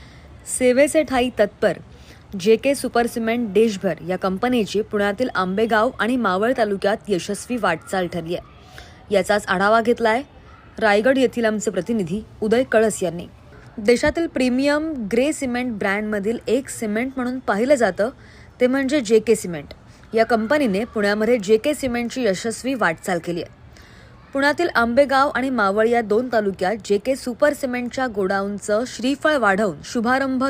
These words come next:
केल्याचं वृत्त आहे. देशातील अग्रगण्य असलेल्या जेके सिमेंटची मूळ मूल्य अशी आहेत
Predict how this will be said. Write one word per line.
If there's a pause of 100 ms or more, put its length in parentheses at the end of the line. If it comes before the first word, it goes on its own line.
केल्याचं
वृत्त
आहे. (1120)
देशातील
अग्रगण्य
असलेल्या
जेके
सिमेंटची
मूळ
मूल्य
अशी
आहेत